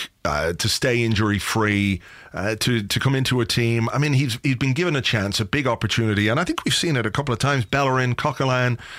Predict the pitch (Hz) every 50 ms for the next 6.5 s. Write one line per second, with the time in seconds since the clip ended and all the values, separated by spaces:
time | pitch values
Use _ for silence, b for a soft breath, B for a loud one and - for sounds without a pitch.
0 | B B B B - 180 180 185 190 165 127 151 151 131 143 151 135 123 135 127
1 | 123 120 120 113 - - - - 165 160 151 147 131 - - 127 123 120 117 117
2 | - - - - B B B B B B B B B B B B B 349 220 120
3 | 120 127 117 - - 135 131 131 131 127 127 123 110 101 120 - - - 123 156
4 | 175 165 147 135 123 117 110 101 113 117 113 127 135 131 113 104 92 104 110 113
5 | 95 - 123 123 127 127 113 110 107 101 - 123 117 117 117 110 107 101 101 101
6 | 120 131 123 - - - 71 76 117 131